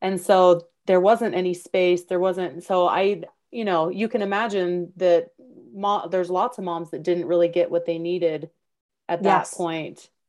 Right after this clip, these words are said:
Speaker 1: And
Speaker 2: Yep.
Speaker 1: that's the stuff under the engine that's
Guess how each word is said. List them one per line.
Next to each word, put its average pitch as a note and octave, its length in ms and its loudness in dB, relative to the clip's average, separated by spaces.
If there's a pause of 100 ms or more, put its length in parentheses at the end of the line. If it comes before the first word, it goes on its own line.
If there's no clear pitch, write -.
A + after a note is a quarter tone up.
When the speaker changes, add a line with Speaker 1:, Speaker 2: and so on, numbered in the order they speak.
Speaker 1:
And E3+ 280 4
Speaker 2:
Yep. E3 60 -2
Speaker 1:
that's F3 480 2
the F3+ 100 -4
stuff F3+ 320 0
under F3 180 2
the E3+ 160 4
engine F3+ 460 0
that's D#3+ 500 -2